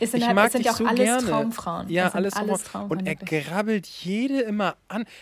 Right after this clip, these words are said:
Speaker 2: Also ich mein, so, man muss die kennenlernen, okay, aber also, d-, also was hat er denn immer mit seinem Anpacken da?
Speaker 1: Der ist so richtig touchy, ne?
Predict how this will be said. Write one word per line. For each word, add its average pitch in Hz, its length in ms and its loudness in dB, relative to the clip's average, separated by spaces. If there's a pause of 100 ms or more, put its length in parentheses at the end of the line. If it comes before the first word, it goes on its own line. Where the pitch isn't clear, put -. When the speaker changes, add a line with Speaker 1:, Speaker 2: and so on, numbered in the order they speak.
Speaker 2:
Also 160 160 0
ich 165 60 -4
mein, 180 180 0 (300)
so, 160 180 0
man 160 100 0
muss 190 160 -2
die 180 120 -8
kennenlernen, 147 440 -2
okay, 135 380 -8
aber 131 260 -4 (300)
also, 113 400 -10 (560)
d-, 110 80 -12
also 127 380 -6
was 139 300 -10
hat 170 80 -10
er 165 60 -4
denn 156 140 -6
immer 147 100 -6
mit 151 120 -8
seinem 143 160 -8
Anpacken 135 760 -14
da? 101 160 -14 (500)
Speaker 1:
Der 262 160 6
ist 277 140 -6
so 277 80 -2
richtig 277 360 -4
touchy, 269 400 -4
ne? 208 160 -4